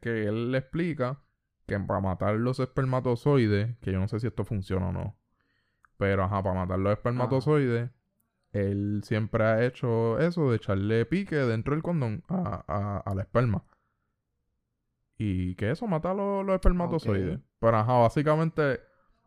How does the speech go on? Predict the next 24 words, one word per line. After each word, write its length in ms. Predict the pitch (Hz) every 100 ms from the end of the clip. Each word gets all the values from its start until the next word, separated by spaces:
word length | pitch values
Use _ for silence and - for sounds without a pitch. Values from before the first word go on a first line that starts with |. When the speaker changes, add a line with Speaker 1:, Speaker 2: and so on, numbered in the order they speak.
| _ _ _ _ _ - - -
Speaker 1:
pasó 400 | - 117 135 147
eso. 400 | 131 110 135 135 - _ _ _ _ _ _
Y 640 | 101 101 101 101 101 95 90
pues 180 | - 90
la, 360 | 92 92 90
la 120 | 92 92
muchacha 400 | 92 - - 107
dice 300 | 131 151 143
que 320 | 120 101 98
su 200 | - 98
vagina 440 | 95 95 98 90 90
fue 140 | 107
afectada 500 | 110 113 - 117 120
por 180 | 127 156
eso. 360 | 185 165 156 180 _ _ _ _ _ _ _ -
Y 160 | - 101
está 260 | - 110
lista 260 | 113 - 131
pa 120 | 135
ma-, 100 | 127
pa 300 | 120 - 117
demandar 380 | 113 107 98 104
a 60 | 101
Drake 260 | 90 87